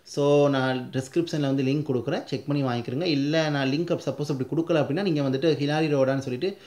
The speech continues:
ஆ, மஸ்காரா and, ஆ, அடிங்க, இல்லடா ஹிலாரி ரோடா ஐலைனர்னு அடிங்க. இந்த ஐலைனர் தெரியும் உங்களுக்கு பாருங்க, நான் எது காட்டிக்கிறேன், இந்த மாதிரி ஐலைனர் உங்களுக்கு இருக்கும்.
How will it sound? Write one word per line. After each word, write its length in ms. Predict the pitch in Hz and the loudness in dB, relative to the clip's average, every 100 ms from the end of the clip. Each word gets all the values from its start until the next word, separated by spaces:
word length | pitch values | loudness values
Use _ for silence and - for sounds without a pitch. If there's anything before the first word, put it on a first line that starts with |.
| - - - | -20 -18 -6
ஆ, 200 | 143 139 | -2 0
மஸ்காரா 600 | 135 135 - 175 151 143 | 0 -2 0 2 4 4
and, 140 | 143 139 | 2 0
ஆ, 440 | 131 127 123 123 139 | 0 -2 -4 -6 -4
அடிங்க, 340 | 131 131 139 - 139 | -2 0 0 -2 -2
இல்லடா 200 | 135 156 | 0 0
ஹிலாரி 360 | 143 139 151 147 | 2 2 4 4
ரோடா 180 | 139 139 | 4 4
ஐலைனர்னு 360 | 131 143 139 135 | 2 0 0 -2
அடிங்க. 260 | 117 131 233 - | -2 -2 -4 -6
இந்த 120 | 127 | 0
ஐலைனர் 380 | 127 143 165 156 | 4 4 2 0
தெரியும் 320 | - 131 139 | 2 2 0
உங்களுக்கு 280 | 139 123 117 | 0 -2 -2
பாருங்க, 420 | 123 120 123 160 254 - - _ - | 0 0 0 -2 -6 -16 -20 _ -12
நான் 200 | 123 117 | -6 -2
எது 260 | 120 127 147 | 0 0 -2
காட்டிக்கிறேன், 540 | 131 123 135 123 131 151 | -2 -2 -2 -2 -2 0
இந்த 140 | 139 | 0
மாதிரி 260 | 147 143 131 | 2 2 2
ஐலைனர் 180 | 139 | 2
உங்களுக்கு 320 | 160 131 113 120 | 2 0 0 0
இருக்கும். 300 | 117 127 | -2 -6